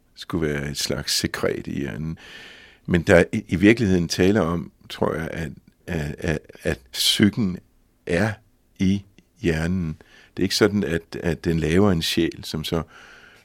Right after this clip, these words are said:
øh, kan, kan fordufte, om jeg så må sige, ved dødsøjeblikket. Der, der er tale om, at, at sjælen er et produkt af hjernen, men det er ikke væsensforskelligt fra selve hjernen. Der er ikke tale om to ting, der er tale om én ting.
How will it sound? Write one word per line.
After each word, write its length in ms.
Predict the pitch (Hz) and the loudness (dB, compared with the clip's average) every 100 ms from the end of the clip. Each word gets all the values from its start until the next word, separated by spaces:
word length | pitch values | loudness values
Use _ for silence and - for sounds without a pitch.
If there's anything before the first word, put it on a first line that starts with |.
| - - | -14 -4
øh, 280 | 73 71 71 | -2 -2 -6
kan, 520 | - 76 69 69 78 - | -4 -2 -2 -8 -12 -8
kan 160 | - | -4
fordufte, 640 | 73 76 - 78 - - 82 _ _ _ _ | 0 0 0 -2 -4 -8 -10 _ _ _ _
om 140 | - 78 | -8 -6
jeg 100 | 76 | -6
så 120 | - | -6
må 120 | 76 | -8
sige, 280 | - 73 76 | -8 -8 -4
ved 160 | 78 | -4
dødsøjeblikket. 800 | 73 78 78 64 73 - 69 78 | -2 -4 -4 -6 -6 -6 -6 -6
Der, 140 | 82 76 | -6 -4
der 100 | 87 | -4
er 60 | |
tale 300 | 87 92 101 | -2 0 2
om, 200 | 92 80 57 | 2 0 -6
at, 260 | 87 - - - _ - - | -6 -8 -8 -14 _ -18 0
at 140 | 92 | 2
sjælen 500 | - - 104 101 95 - | 4 4 4 4 0 0
er 220 | 87 95 - - - - - _ | 0 0 0 -14 -20 -20 -20 _
et 160 | - 98 | -6 -6
produkt 580 | - - - 92 98 - - _ _ _ | -4 -6 0 0 0 -12 -20 _ _ _
af 140 | 85 80 | -2 0
hjernen, 520 | 76 71 80 85 80 | -2 -4 -6 -6 -6
men 140 | 80 | -6
det 140 | 76 80 | -4 -2
er 40 | |
ikke 180 | 87 92 | 0 2
væsensforskelligt 880 | 85 98 98 - 80 - - 73 - _ _ _ _ _ _ | 2 0 -4 -8 -12 -10 -10 -10 -14 _ _ _ _ _ _
fra 300 | - 80 73 - | -8 -6 -6 -8
selve 460 | - - - 76 85 | -12 -6 -2 -2 -4
hjernen. 300 | 67 69 80 | -6 -6 -6
Der 60 | |
er 40 | 80 | -6
ikke 100 | 90 | -4
tale 200 | - 85 | -4 -2
om 80 | 80 | -4
to 260 | - - | -6 -8
ting, 280 | - - - | -8 -14 -14
der 60 | - | -16
er 40 | |
tale 240 | - - | -10 -10
om 80 | 78 - | -10 -12
én 160 | - - | -14 -16
ting. 240 | - - | -18 -18